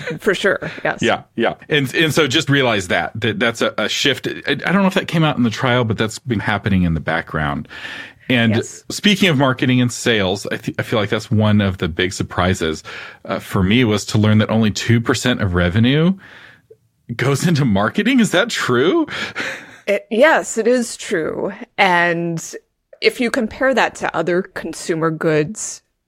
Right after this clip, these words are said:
Speaker 1: industries, it does seem paltry. Now, I did have someone, a colleague of mine, who really pushed back on the idea that this was a failure. He said, "There are a lot of books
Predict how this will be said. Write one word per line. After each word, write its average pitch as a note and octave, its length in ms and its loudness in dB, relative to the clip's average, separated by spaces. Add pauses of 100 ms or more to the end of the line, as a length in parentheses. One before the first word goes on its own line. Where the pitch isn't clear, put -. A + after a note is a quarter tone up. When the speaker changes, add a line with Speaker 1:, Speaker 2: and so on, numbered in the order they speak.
(240)
Speaker 1:
industries, D#3+ 760 -4
it - 160 -4
does E3 240 2
seem D3 460 -4 (320)
paltry. - 680 -4 (600)
Now, A3+ 260 4
I A#3+ 120 2
did B3 240 -2
have A3 400 -2
someone, D#3+ 520 -2
a F3+ 100 -2
colleague F#3+ 480 2
of D#3 140 -2
mine, D3 500 -2 (460)
who G3 360 2
really C4+ 280 2
pushed - 420 -2
back D#3 400 2 (160)
on D#3 500 0
the D#3 100 0
idea D#3+ 500 2
that D3 180 -2
this - 200 -4
was D#3+ 180 -2
a C#3+ 60 -2
failure. C#3+ 680 0
He E3+ 180 -2
said, D#3+ 360 0
"There A3 120 6
are A3+ 40 4
a A#3 60 2
lot C#4+ 200 2
of A3 80 0
books - 400 -4